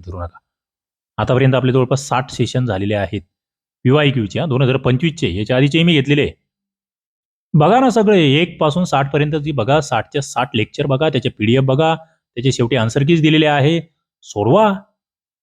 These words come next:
आधी पीडीएफ सोडवा, किती स्कोर येतो बघा, नंतर त्याच्यावरचं लेक्चर बघा. जीव तोडून अभ्यास केला ना, तर मग तलाठी होणार, अन्यथा नाही. तुमचे पैसे वाया घालवण्यात काही अर्थ नाहीये.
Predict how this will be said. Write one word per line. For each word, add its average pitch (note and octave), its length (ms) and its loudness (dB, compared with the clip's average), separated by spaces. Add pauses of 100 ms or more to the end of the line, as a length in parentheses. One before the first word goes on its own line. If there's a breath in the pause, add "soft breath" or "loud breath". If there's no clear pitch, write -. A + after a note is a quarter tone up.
(100)
आधी B2+ 200 0
पीडीएफ F3+ 300 2
सोडवा, F3+ 420 2
किती F3+ 260 -2
स्कोर F#3+ 220 0
येतो F#3+ 160 0
बघा, D3 360 2
नंतर F3 280 -2
त्याच्यावरचं E3+ 380 -2
लेक्चर D#3 320 -2
बघा. F#3 320 0 (920)
जीव D3+ 200 4
तोडून G3+ 220 4
अभ्यास D#3+ 260 2
केला E3+ 180 2
ना, D#3 240 2
तर D3 200 -2
मग C#3 200 -4
तलाठी G#2+ 320 -4
होणार, E2+ 180 -12 (560)
अन्यथा F#3+ 380 4
नाही. G#2 340 -6 (520)
तुमचे A3 280 0
पैसे C#3+ 300 2
वाया A#2+ 280 0
घालवण्यात G#2+ 380 -2 (120)
काही A2 120 -2
अर्थ G2+ 240 -4
नाहीये. A#2+ 260 0